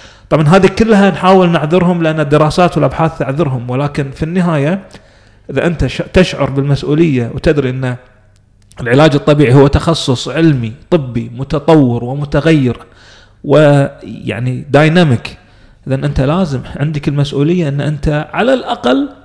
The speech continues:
على الأقل كل ثلاث شهور، كوارتر، كوارتر، يعني كل ثلاث شهور تحاول أن أنت تشوف شنو التغيير اللي صار في مجالك.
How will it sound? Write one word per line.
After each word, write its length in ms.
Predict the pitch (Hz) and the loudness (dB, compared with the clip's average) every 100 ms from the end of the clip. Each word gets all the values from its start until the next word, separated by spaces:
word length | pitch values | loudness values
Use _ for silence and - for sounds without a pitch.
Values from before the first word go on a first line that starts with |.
| _ | _
على 120 | - 269 | -4 -2
الأقل 420 | 233 233 233 233 - - - - _ _ | 0 0 0 0 -6 -20 -20 -20 _ _
كل 140 | 240 208 | -2 2
ثلاث 300 | 208 190 175 | 4 4 2
شهور، 360 | - - 143 | 0 -2 -4
كوارتر، 540 | - - 165 - 135 117 - _ | -4 -2 0 0 -4 -8 -12 _
كوارتر، 480 | - 156 135 113 127 | -4 -2 -2 -6 -8
يعني 160 | 120 | -12
كل 200 | 135 185 | -8 -6
ثلاث 240 | 160 175 156 | -2 -2 -2
شهور 260 | 147 170 | -4 -4
تحاول 360 | 170 - 151 156 | -6 -6 -2 -2
أن 120 | 151 | -4
أنت 160 | 143 147 | -6 -8
تشوف 300 | 139 151 143 - - - - - - | -8 -10 -12 -20 -20 -20 -20 -20 -20
شنو 180 | - 151 | -6 -4
التغيير 440 | 143 151 131 135 | -2 -4 -4 -4
اللي 100 | 127 | -4
صار 260 | 120 - 113 | -8 -10 -12
في 100 | - | -10
مجالك. 520 | 117 107 98 - - | -12 -12 -14 -14 -18